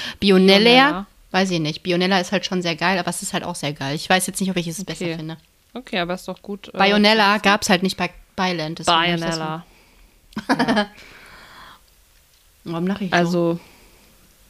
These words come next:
Speaker 2: weiß ich nicht, weil du witzig dich findest.
Speaker 1: Psycho bin.
Speaker 2: Ah, ja, also das war auf jeden Fall das Rezept und demnächst können wir mal ein paar weihnachtliche Rezepte machen.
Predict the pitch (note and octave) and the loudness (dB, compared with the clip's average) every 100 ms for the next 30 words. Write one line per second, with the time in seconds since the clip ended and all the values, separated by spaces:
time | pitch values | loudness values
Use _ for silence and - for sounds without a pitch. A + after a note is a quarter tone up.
0 | _ _ G#3 A3+ G#3+ F#3 F#3 F3+ F3+ F3+ | _ _ -6 -2 0 -2 -4 -4 -4 -4
1 | F3+ F#3 G3 G3+ - F#3 - _ - _ | -6 -6 -10 -8 -8 -8 -10 _ -20 _
2 | _ _ - F#3 - F#3 F#3 F#3 - - | _ _ -10 -10 -6 -4 -2 -4 -8 -18
3 | - - - - G#3 F#3+ F3 F3 F3 - | -18 -18 -12 -6 -4 -4 -6 -6 -8 -10
4 | _ _ _ _ _ _ D#4+ E4 D#4 C#4 | _ _ _ _ _ _ 4 6 4 2
5 | B3 G#3+ F3+ D#3+ - A3 A#3 G#3+ G3+ A3 | 0 0 2 2 0 0 2 2 2 0
6 | G#3+ G3 F#3 - - A#3+ E4 - - G#3 | -2 -2 -4 -8 -8 -4 -4 -6 -6 -4
7 | G3+ F#3+ G3 - A#3+ A3+ G3 F3+ F3+ - | -2 -2 -4 -6 -6 -4 -2 -4 -6 -6
8 | F#3 D#3+ C#3+ D3+ F#3 - A3+ A#3+ A#3+ A#3+ | -6 -4 -2 -2 -6 -10 -10 -8 -8 -8
9 | A#3+ - - A#3+ A#3 - | -12 -10 -8 -6 -6 -8